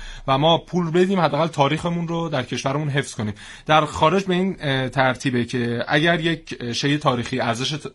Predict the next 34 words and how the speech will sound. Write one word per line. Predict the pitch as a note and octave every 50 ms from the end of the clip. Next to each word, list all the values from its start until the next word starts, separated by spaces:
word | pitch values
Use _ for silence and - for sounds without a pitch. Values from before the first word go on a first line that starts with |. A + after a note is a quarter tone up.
| _
اه، | - A#2 A2+ A2 A2 A2 A2 - -
حالا | A2 A2 A#2 A#2+
یک | A2+ A#2 B2 C3 B2 - - -
عتیقه | B2 - - C3 A#2+ B2
ارزش | A#2 B2 A#2 B2 C#3 C3+ -
تاریخی | - C3+ B2+ A#2 A#2 - C3+
داشته | C#3 B2 A2 - - D#3+ E3
باشه، | E3+ E3+ D#3+ - D3+ C#3 C3+ C3 - - - - - - -
اون | - D#3 E3+ E3
رو | F3 F3
دولت | D3 D3 C3 B2+ C3+ C#3 C#3+ C#3 -
یا | C3+ B2
سازمان | A#2+ - B2 A#2+ G#2 A2+ B2 C3
میراث | C3 B2 A#2 A2 -
فرهنگیشون | - A#2 A2 G#2+ A2 A2+ A2+ B2 C3 - D3+ D3
مثلاً | C3 - - B2+ B2 C3+
خریداری | - - C#3 B2 A#2 A2 A#2+ A2+ A2+ D3
می‌کنه، | F#3 G#3+ G3+ G3+ G3 G3 G3 G3 G3 - - - - - - - -
هر | - D#3+
چقدر | D#3 - D#3 D3+ D3+
هم | C#3+
پولش | C#3 C#3+ C#3 C#3
باشه | - D3 C3+ C#3+
به | D3+
طرف | C#3+ C#3+ C#3 D3 D3+ D3 -
می‌دن، | F3+ F3+ F3+ F3+
طرف | D3+ D#3 D3+ D3+ D3+ D#3
هم | D3+ D3+ C#3+ C#3 -
خب | C3+ C3 B2
دریافت | C#3 C3+ B2+ C3 C#3 C#3+ C#3+ -
می‌کنه | D3+ C#3+ - D3 C#3+ D3
و | C#3+
اون | C#3 C3+ C3+
رو | C3 C3+ C3 C3 -